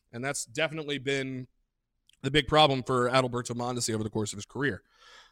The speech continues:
Uh, but speaking of exciting prospects for the,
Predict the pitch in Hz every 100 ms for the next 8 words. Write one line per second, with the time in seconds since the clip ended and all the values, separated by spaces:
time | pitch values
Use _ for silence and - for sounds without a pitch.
0 | - 120 120 120 120 - 208 208 185 165
1 | 143 139 127 131 _ _ _ 143 131 -
2 | - 175 170 147 - 170 165 180 - 135
3 | 127 - - - - _ _ _ _ -
4 | 151 147 139 139 135